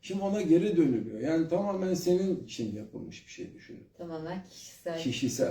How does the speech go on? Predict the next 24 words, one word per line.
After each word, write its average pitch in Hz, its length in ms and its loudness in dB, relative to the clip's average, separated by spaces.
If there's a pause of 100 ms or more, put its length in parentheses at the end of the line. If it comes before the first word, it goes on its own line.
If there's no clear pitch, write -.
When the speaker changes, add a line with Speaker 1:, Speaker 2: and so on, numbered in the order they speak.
Speaker 2:
ihtiyacı, 180 120 -2
Speaker 1:
tamamen 277 440 4
Speaker 2:
hasta, 190 180 2
Speaker 1:
kişisel, - 320 2
evet. 165 160 4
Speaker 2:
hastanın 175 600 -4 (260)
memnuniyetine 165 680 2
Speaker 1:
Evet. 160 120 -4
Speaker 2:
yönelik. 143 400 -10 (680)
Peki 247 240 2
hocam, 214 400 4 (120)
e, 196 60 0 (960)
zaten 185 400 -6
protez 170 360 -8
diz 175 140 -8
ameliyatlarını 156 560 -6
yapmaya 170 460 -6
başladınız. 156 680 -4 (480)
Speaker 1:
Evet. 175 220 2
Speaker 2:
E, 170 80 -10
peki 185 260 -6
yapay 196 340 0
zeka 175 360 -6
ile 156 200 -6